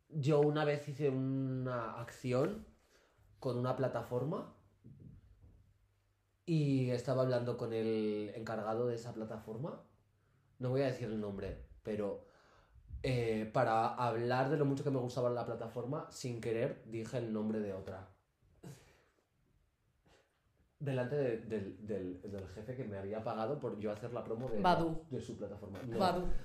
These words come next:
Speaker 1: Ojalá fue-, no, la verdad es que le hago una promo horrible a Badoo.
Speaker 2: Ya, le haces una promo horrible.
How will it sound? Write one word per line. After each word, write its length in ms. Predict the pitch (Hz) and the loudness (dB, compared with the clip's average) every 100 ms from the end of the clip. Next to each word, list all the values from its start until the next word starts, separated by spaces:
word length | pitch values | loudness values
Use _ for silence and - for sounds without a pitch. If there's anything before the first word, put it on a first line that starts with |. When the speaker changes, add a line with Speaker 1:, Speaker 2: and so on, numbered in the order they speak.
| - | 2
Speaker 1:
Ojalá 540 | - - 127 127 131 | 2 4 4 6 6
fue-, 160 | 131 123 | 4 0
no, 200 | 113 107 | 0 2
la 120 | 104 | 2
verdad 220 | 104 107 110 | 2 4 2
es 60 | |
que 120 | 110 | 2
le 40 | 120 | 4
hago 120 | 117 | 4
una 180 | 120 104 | 4 0
promo 300 | 107 107 113 | 0 0 0
horrible 320 | 92 98 104 | -2 -2 0
a 40 | |
Badoo. 320 | 98 82 85 85 | 0 0 -2 -6
Speaker 2:
Ya, 280 | 185 190 175 | -4 -2 0
le 60 | |
haces 200 | 170 180 | -2 -4
una 180 | 196 190 | -6 -6
promo 220 | 170 175 | -4 -6
horrible. 440 | 180 165 165 170 | -6 -6 -4 -6